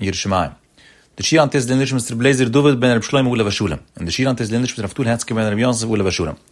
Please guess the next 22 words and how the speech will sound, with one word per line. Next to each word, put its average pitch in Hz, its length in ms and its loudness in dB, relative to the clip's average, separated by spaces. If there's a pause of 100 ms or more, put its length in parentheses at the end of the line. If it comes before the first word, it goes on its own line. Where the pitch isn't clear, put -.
(480)
פאנגען 208 180 4
מיר 175 120 0
צו, 180 160 0
וואס 151 140 4
איז 117 140 -2
יתר 147 240 4
דער 131 60 0
שמיא, 143 320 4
מסכת 139 380 -2
בבא 123 400 2
בתרא. 98 240 -6 (120)
זאגט 180 160 -4
די 196 80 4
הייליגע 156 240 2
משנה, 92 280 -2 (420)
השיטפון 208 480 0
שרוצי 170 380 0
לעשות 151 400 2
מחיצה 147 440 -2
בחוצר. 104 440 -4 (760)
צוויי 175 240 4
שיטפון, 165 500 -2